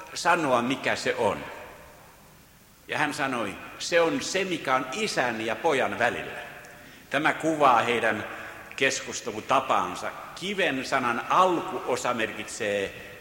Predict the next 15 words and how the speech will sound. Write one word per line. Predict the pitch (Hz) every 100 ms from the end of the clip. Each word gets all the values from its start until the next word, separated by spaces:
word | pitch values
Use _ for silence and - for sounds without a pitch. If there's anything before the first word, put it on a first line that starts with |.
| -
isä, | 151 156 - 123 117 -
Aav. | 147 156 139 131 123 131 - - -
Jos | 120 165
luetaan | 147 139 127
se | 120
puolesta | 117 165 143 - 123
välistä | 117 117 135
loppuun, | 143 - - 101
siinä | 113
on | 110
kolme | 131 110
kirjainta, | - 123 104 92 90
se | 98
on | 113
Ben, | 113 120 87